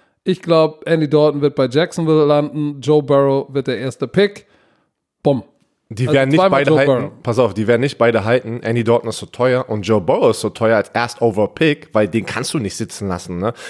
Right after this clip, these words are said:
Speaker 2: Weil vor allem die Leute wollen ihn dann haben. Nicht nachdem du gesehen hast, was letztes Jahr passiert ist, was sie mit Andy Dalton gemacht haben. Auch wenn die sagen, Andy Dalton geht als Starter ins Trainingscamp rein.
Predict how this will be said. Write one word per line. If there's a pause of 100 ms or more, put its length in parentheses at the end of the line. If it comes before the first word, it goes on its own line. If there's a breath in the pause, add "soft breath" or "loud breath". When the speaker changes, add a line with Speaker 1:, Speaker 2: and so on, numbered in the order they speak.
(140 loud breath)
Speaker 2:
Weil
vor
allem
die
Leute
wollen
ihn
dann
haben.
Nicht
nachdem
du
gesehen
hast,
was
letztes
Jahr
passiert
ist,
was
sie
mit
Andy
Dalton
gemacht
haben. (340 loud breath)
Auch
wenn
die
sagen,
Andy
Dalton
geht
als
Starter
ins
Trainingscamp
rein.